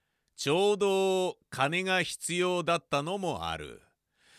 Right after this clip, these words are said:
その時付き合っていた瞳の誕生日をすっかり忘れていた。そこそこ高いブランド物のバッグでも買ってやらなければ不機嫌になる女だったから。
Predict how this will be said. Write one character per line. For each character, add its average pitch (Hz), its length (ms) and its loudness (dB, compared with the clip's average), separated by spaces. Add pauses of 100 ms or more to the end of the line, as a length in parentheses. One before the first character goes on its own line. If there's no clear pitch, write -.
(120)
そ - 160 -2
の 302 100 0
時 285 220 -2
付 - 200 -4
き 269 40 6
合 269 60 6
っ - 40 2
て 233 140 -4
い 220 60 -8
た 208 160 4
瞳 247 340 0
の 254 140 0
誕 240 260 -2
生 254 160 -2
日 185 140 0
を 175 100 0
す - 160 -4
っ - 40 -20
か 254 160 0
り 160 80 0
忘 110 320 -2
れ 170 120 -4
て 147 140 -4
い 120 100 -4
た。 95 400 -4 (1000)
そ 156 240 0
こ 208 160 2
そ 208 160 2
こ 202 140 -2
高 196 300 4
い 202 100 4
ブ 151 140 0
ラ 165 140 2
ン 190 100 -6
ド 185 80 2
物 185 280 -2
の 185 120 -2
バ 185 140 2
ッ - 20 -12
グ 190 120 -2
で 175 80 -2
も 151 120 -4
買 143 140 2
っ - 40 -2
て 175 120 -2
や 165 120 2
ら 170 80 0
な 180 120 -4
け 175 100 -4
れ 151 80 0
ば 143 320 0
不 - 140 -16
機 190 140 -8
嫌 170 180 0
に 143 180 -6
な 151 160 0
る 135 160 -2
女 143 320 -4
だ 113 120 -4
っ - 80 -10
た - 140 -12
か 80 200 -8
ら。 67 100 -12